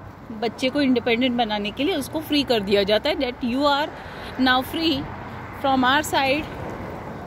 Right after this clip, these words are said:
तुम्हें अर्न करो, तुम लर्न करो, तुम जो भी करना है वो करो,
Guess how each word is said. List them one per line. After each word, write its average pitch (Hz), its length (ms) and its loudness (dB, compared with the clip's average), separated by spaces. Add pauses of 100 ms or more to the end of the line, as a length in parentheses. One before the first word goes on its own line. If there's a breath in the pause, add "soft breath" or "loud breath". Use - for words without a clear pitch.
(1040)
तुम्हें 285 380 6 (260)
अर्न 269 240 6
करो, 277 380 6
तुम 262 260 0
लर्न 254 340 4
करो, 254 340 4
तुम 262 300 2
जो 240 160 4
भी 254 100 2
करना 254 280 2
है 262 60 2
वो 277 120 -2
करो, 269 300 2